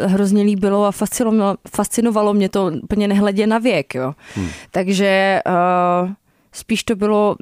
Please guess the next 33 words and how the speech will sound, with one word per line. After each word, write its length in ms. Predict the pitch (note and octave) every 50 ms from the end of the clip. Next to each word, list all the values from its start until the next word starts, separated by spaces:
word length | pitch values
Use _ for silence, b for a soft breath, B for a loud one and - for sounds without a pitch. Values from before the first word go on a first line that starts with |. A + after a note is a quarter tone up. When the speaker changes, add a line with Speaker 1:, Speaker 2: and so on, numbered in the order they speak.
| - -
Speaker 1:
jenom 280 | A3 A3+ A3 A3+ A#3+
takové 320 | A3+ A#3+ - - A#3 A#3 A3+
jako 400 | A3+ A3+ - A#3+ A#3 A3+ A3+ - G3
vědomé, 680 | G#3 G#3+ A#3 A3 A3+ A#3 A#3 A#3+ A#3 A#3 A#3 A#3 -
asi 260 | - G#3+ - - B3
už 100 | B3 A3+
směřující 520 | - - B3 A3+ A3 A3 A#3 A3+ - - A3
k 40 |
dospělosti 540 | G#3+ A3 G3+ - - A3+ G#3+ G#3+ - - B3 A3+
rozhodnutí, 520 | G#3 F#3+ G3 G#3 G#3 G#3+ G#3+ - - A#3
že 120 | F#3+ G#3+ G3
teda 220 | - G#3 G#3 G3+
opravdu 480 | - F#3+ - G#3+ A3 G3+ G3 G#3+ G#3 G#3
jako, 560 | G#3 G#3 G#3 - G#3+ G#3 G#3 G#3 G3+ G3 F#3+ -
mm, 380 | - - F#3+ F#3+ F#3+ G3 F#3+ - - - - E2 _ _ _ - -
se 240 | - - - G3+
tomu 260 | F#3+ - G#3+ - A3 G3+
budu 200 | F#3 G#3 G#3+ G3
věnovat 360 | G#3 G#3 G#3 G#3 G#3 A3+ - -
naplno 460 | G#3+ F#3+ - - G#3 G#3+ A3 A3+ A3 G3+
a 60 | G3
s 80 | E3+ -
tím 160 | - G#3 G#3+
jsem 160 | - A3 G#3+
jako 200 | G#3+ - - A3
pokračovala 600 | G3 - F#3+ - G#3 G#3 - - G#3+ G#3 G#3 G#3+
dál 220 | G3+ G#3+ G#3 A3+ A#3
potom, 360 | - A3+ G3+ - E3 E3+ D#3+
no. 140 | B2 F#2 - _ _ B B B B B B B B B B
Speaker 2:
Zkrátka 400 | - - A#2+ A#2+ A#2 - - B2
ti 100 | A#2+ B2+
to 100 | A#2 G2+
vyšlo. 400 | F2+ F2 - - G2 F#2 G#2+